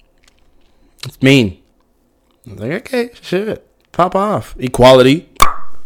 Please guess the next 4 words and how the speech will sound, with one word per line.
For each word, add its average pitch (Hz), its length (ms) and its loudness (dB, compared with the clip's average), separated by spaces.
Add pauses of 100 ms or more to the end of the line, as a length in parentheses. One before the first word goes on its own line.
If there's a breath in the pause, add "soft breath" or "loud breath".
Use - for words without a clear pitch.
(420)
Oh. 214 280 2 (1400)
Another 113 180 2
tongue 104 180 -2
pop. - 380 -6